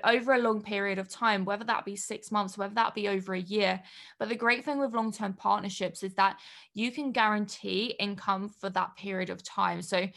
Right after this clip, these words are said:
let's say, for example, you did get a long-term partnership with a brand,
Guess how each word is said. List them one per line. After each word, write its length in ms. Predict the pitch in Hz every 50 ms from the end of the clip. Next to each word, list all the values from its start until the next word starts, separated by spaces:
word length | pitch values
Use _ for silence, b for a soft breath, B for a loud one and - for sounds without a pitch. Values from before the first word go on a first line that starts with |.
| B B B B
let's 160 | - 254 262 -
say, 160 | 285 269 262
for 60 | 277
example, 340 | 269 240 254 240 240 226 240
you 200 | 208 208 208 196
did 400 | 190 - 196 196 190 185 - -
get 160 | 196 185 - - 185
a 180 | 190 185 185
long-term 440 | 190 196 202 196 190 - 202 190 190
partnership 520 | - 196 185 - - 190 - - 190 -
with 160 | 208 190 185 190
a 60 | 185
brand, 420 | 190 247 262 269 262 254 262 254